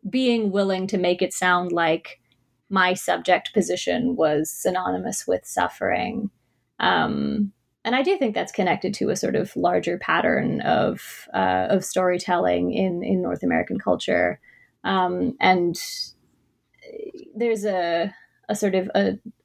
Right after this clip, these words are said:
there's a body of work, um,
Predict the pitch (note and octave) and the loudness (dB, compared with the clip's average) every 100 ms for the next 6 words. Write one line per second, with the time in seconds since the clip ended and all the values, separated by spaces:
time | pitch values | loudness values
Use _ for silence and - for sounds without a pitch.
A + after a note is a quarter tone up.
0 | _ - G#3+ G#3 G#3+ G3+ G3+ G3+ G3+ A#3+ | _ -2 0 2 2 2 2 2 0 2
1 | A3+ G#3 - - - _ _ _ _ - | 2 2 -4 -16 -18 _ _ _ _ -2
2 | G3+ F#3+ F#3 F3+ F#3 G3 | 0 2 2 0 0 0